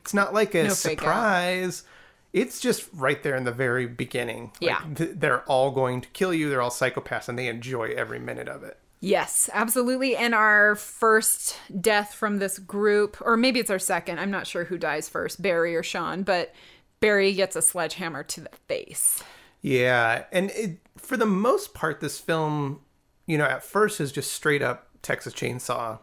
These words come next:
Speaker 1: kind of a slasher feel.
Speaker 2: Mm-hmm.
Speaker 1: It's not until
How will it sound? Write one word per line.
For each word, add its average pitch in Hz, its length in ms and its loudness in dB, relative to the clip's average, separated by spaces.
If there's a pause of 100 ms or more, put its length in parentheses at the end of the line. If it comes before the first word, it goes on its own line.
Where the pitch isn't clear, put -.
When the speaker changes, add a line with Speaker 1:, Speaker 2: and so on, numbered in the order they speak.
(120)
Speaker 1:
kind 123 180 -4
of 117 60 -10
a 113 40 -12
slasher 120 560 -2
feel. 123 320 -2
Speaker 2:
Mm-hmm. 190 320 -2 (560)
Speaker 1:
It's - 180 -2
not 415 200 2
until 156 720 2